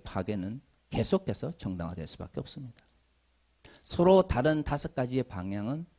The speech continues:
또한 하나의 방향으로 모아질 수밖에 없는 것이죠. 그래서 저는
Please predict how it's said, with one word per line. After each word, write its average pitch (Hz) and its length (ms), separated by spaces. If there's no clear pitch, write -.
또한 107 360
하나의 139 480
방향으로 87 640
모아질 87 480
수밖에 - 380
없는 156 200
것이죠. - 380
그래서 110 260
저는 156 420